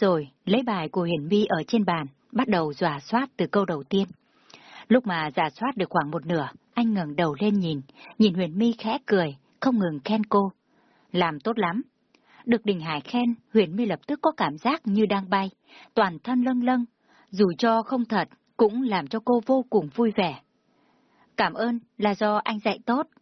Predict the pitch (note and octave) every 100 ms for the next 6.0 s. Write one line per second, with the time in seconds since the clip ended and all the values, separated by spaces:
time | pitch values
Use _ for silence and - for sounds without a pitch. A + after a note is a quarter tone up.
0 | _ _ _ _ _ - F#3 F#3+ G3 G#3
1 | - _ _ _ _ _ - B3 G#3+ F3+
2 | D#3+ C3+ _ F3+ F3+ D#3 E3+ E3 C#3+ A3
3 | D4 _ G#3 F3+ E3+ E3+ - A3+ A3+ A3+
4 | A3 G#3 _ _ _ _ - F#3+ - F3+
5 | D#3+ - A#3 A3 A#3+ B3 A#3 G#3+ D4